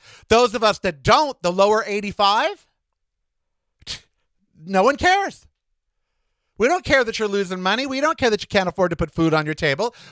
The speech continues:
We don't care that groceries, you know, what does Joe Biden care? And I, and, but I'm gonna vote for him and everything,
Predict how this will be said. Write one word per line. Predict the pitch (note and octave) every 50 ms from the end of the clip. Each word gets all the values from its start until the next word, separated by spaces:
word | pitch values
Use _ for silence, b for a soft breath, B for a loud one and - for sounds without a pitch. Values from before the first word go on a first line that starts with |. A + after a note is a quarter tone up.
| B
We | E3 A3+
don't | B3+ D4+ E4 E4
care | - B3+ A3
that | F#3 F#3+ D#3
groceries, | - E3 D#3 D#3 - - E3 D#3 F3 B B B B
you | D#4 F#4+
know, | F#4+ F#4+
what | F4+ G4 A4
does | A4+ -
Joe | - F4+ F4+ F4
Biden | F#3 B3+ C4 C4 C4 A#3+ A3 -
care? | - A#3 A#3+
And | A3+ B3 C4+
I, | C4+ C4+ - A#3+
and, | C4 A#3 F#3
but | A3 A#3+ A3
I'm | C4+ D4+
gonna | E4 F4
vote | B3 G3+ G#3+ A3+ B3 -
for | - B3+ C4
him | B3 A3
and | G3+ G3
everything, | G3 G3+ A3+ - B3 C4 C4 A#3+